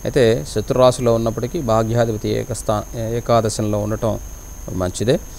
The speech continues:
అయితే ఈ జన్మజాతకంలో సప్తమాధిపతి అయినటువంటి అలా శని ఆరో ఇంట్లో ఉన్నాడు, అది మంచిది కాదు. సప్తమంలో రవి శుక్రులు కూడా మంచిది కాదు, అది వివాహ సంబంధమైనటువంటి ఇబ్బందుల్ని తప్పక ఇచ్చేదానికి అవకాశం ఉన్నది.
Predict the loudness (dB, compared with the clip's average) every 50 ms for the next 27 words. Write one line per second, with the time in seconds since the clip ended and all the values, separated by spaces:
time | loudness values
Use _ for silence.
0 | -14 -14 -10 -2 -2 2 6 6 6 6 6 4 4 4 4 6 8 8 8 6
1 | 4 2 2 4 6 6 6 6 4 4 2 2 2 4 2 4 6 6 6 6
2 | 4 2 2 2 2 2 2 2 0 0 0 0 0 0 0 0 0 0 0 -2
3 | -4 -8 -14 -16 -16 -16 -16 -18 -16 -8 -2 2 6 6 6 6 6 2 0 0
4 | -4 -6 -8 0 2 2 4 4 4 2 0 0 2 2 4 4 4 4 4 2
5 | 0 0 0 0 2 2 2 2 2 0 0 -2 -2 -2 -4 -4 -2 0 0 0
6 | 0 -2 0 0 0 0 0 0 0 2 2 2 2 2 0 0 0 -2 -4 -2
7 | -2 -4 -4 0 0 2 2 2 2 2 0 -2 -2 -2 -4 -4 -2 2 2 2
8 | 2 0 -4 -6 -14 -16 -16 -16 -12 -6 -2 0 0 2 4 4 4 4 2 -2
9 | -2 -2 -2 0 -2 0 0 0 0 0 -2 -2 -2 -4 -4 -4 -4 -4 -4 -6
10 | -6 -8 -14 -14 -14 -10 -4 -4 -2 0 2 2 2 4 2 2 2 0 0 -2
11 | -4 -2 -2 -2 -2 -2 -2 0 0 -2 0 0 0 0 0 0 -2 -4 -2 0
12 | 0 0 0 0 0 0 0 0 -2 -2 0 0 0 0 0 -2